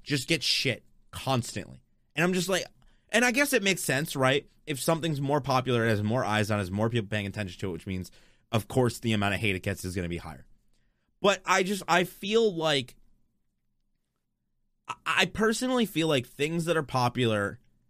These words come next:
at least with anime, get more unneeded hate than most other mediums.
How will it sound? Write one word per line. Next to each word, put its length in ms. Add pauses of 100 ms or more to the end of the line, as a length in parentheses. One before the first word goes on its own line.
(240)
at 160
least 240
with 160
anime, 480
get 240
more 640
unneeded 480
hate 320
than 180
most 320
other 180
mediums. 380